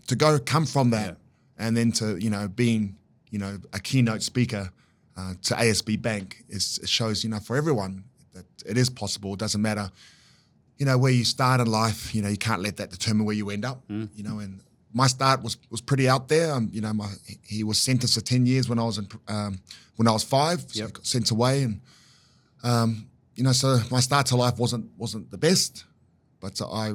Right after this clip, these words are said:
Speaker 1: I really tried to use it as, um, fuel. You know, I hated being poor, I hated being broken. I, I used it to motivate me to, to study hard and to, to train hard, and, you know, and I ended up doing all right. But, you know, but it's been a, uh,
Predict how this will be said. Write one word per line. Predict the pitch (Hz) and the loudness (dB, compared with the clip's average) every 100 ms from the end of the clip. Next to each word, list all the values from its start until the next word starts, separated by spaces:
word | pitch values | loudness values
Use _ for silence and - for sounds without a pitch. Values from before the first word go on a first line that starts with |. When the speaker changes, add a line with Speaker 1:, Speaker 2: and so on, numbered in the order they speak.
| - | -6
Speaker 1:
I | 117 | 0
really | 139 170 135 | 2 4 2
tried | - 123 123 | 2 0 0
to | 110 | 0
use | 107 120 107 | 2 2 0
it | - 90 | -6 -10
as, | 95 92 87 | -8 -8 -8
um, | 92 90 85 87 _ _ _ _ - - _ _ | -8 -10 -12 -16 _ _ _ _ -20 -20 _ _
fuel. | - 131 101 90 - _ - | 6 6 6 -2 -16 _ -14
You | 98 | -10
know, | 98 71 | -8 -6
I | 101 | -2
hated | 117 110 | 0 0
being | 110 107 | -2 -4
poor, | 98 104 107 104 | -2 -2 0 -2
I | |
hated | 95 101 | -2 -4
being | - 98 | -6 -8
broken. | 98 104 104 92 95 _ _ _ _ | -6 -6 -6 -10 -14 _ _ _ _
I, | 92 | -14
I | 80 98 | -8 -4
used | 95 110 104 | 0 0 0
it | 95 | -6
to | - | -6
motivate | 95 98 95 92 87 | -4 -4 -6 -10 -14
me | 95 92 | -16 -20
to, | - 87 90 - 92 | -18 -20 -20 -18 -14
to | 85 | -4
study | - - 104 98 | -2 0 0 0
hard | 85 95 95 90 | 0 -2 -4 -6
and | 90 | -14
to, | 87 - | -18 -20
to | - | -12
train | - 101 98 | -8 -6 -4
hard, | 90 95 90 | -4 -6 -8
and, | 80 95 _ _ _ _ _ | -14 -20 _ _ _ _ _
you | 92 | -14
know, | 90 92 | -12 -10
and | 90 | -10
I | 82 | -4
ended | 110 98 | -2 0
up | 90 | -4
doing | - 95 | -6 -4
all | 92 | -4
right. | 101 95 - | -4 -8 -10
But, | - _ | -20 _
you | 85 | -20
know, | 85 _ | -20 _
but | 87 | -16
it's | 85 | -12
been | 98 90 | -10 -10
a, | 85 - _ _ _ _ _ _ - - | -12 -20 _ _ _ _ _ _ -12 -4
uh, | 101 92 85 | -4 -4 -6